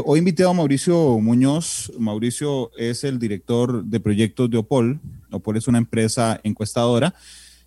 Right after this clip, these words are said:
que... Mm, se hizo famosa porque, mm, pegó con muchísimo asertividad, con muchísima asertividad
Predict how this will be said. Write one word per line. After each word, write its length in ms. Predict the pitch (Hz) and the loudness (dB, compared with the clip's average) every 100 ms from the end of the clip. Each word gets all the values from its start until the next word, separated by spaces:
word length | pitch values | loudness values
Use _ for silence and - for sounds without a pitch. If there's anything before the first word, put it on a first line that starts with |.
| _ | _
que... 600 | - 120 120 127 139 180 _ | 0 4 4 4 2 -2 _
Mm, 760 | 131 117 117 113 110 104 101 95 - _ _ _ - | 0 2 4 4 2 0 -2 -6 -16 _ _ _ -8
se 300 | - 131 117 | -2 2 4
hizo 380 | 120 120 143 | 4 2 0
famosa 760 | 139 156 156 151 123 147 170 - | 2 0 2 2 0 0 -2 -4
porque, 640 | 120 123 117 - 143 156 147 - | 0 0 0 0 0 0 -6 -8
mm, 360 | 131 117 110 110 | -2 0 0 0
pegó 360 | - 107 113 135 | 0 2 4 2
con 160 | 156 160 | 2 2
muchísimo 1400 | 110 - - 120 - 143 135 147 143 143 131 120 104 95 | 2 2 0 0 0 0 2 0 -2 0 0 0 0 -2
asertividad, 960 | 92 98 101 - 104 101 104 113 135 151 | -4 -6 -8 -2 0 2 2 2 0 0
con 120 | 98 | -4
muchísima 320 | 95 117 127 | -2 2 2
asertividad 640 | 123 113 110 101 104 143 | 0 -4 -2 0 0 -2